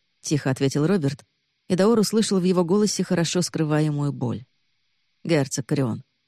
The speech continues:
я надеюсь, вы по своему обыкновению закрыли этот уютный костерок одной из своих глушащих завес,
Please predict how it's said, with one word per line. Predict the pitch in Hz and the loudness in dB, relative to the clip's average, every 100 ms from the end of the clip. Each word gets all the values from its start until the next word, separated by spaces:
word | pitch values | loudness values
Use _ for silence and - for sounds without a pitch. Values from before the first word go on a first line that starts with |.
| _ | _
я | - 156 | -2 0
надеюсь, | 156 160 160 - | 2 2 2 2
вы | 151 156 | 2 2
по | 147 | 0
своему | 143 147 147 | 0 2 2
обыкновению | 147 147 151 143 143 151 156 | 0 -2 -2 0 2 2 0
закрыли | 151 143 - 233 151 | 0 0 0 0 0
этот | 135 139 135 - | 0 0 0 2
уютный | 147 143 143 | 2 2 -2
костерок | 139 139 - 135 156 - | -4 -4 0 0 0 0
одной | 180 151 147 | -2 0 0
из | |
своих | - 139 139 | 2 2 2
глушащих | 151 160 151 143 151 143 | 2 2 2 0 0 2
завес, | 147 143 160 - | 2 2 0 -2